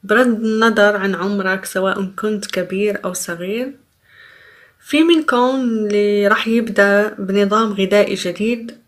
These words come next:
لصحته، وكذلك عم شوف في ناس منكم توقفوا عن ممارسة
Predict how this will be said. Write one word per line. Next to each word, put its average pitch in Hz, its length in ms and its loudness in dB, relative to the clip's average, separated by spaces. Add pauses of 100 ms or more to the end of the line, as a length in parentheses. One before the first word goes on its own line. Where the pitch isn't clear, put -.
(260)
لصحته، 190 920 -4 (1160)
وكذلك 247 580 6
عم 214 180 8
شوف - 420 -6
في 226 140 2
ناس 214 360 0
منكم 214 460 -2
توقفوا 214 640 -4
عن 196 180 -2
ممارسة 196 560 2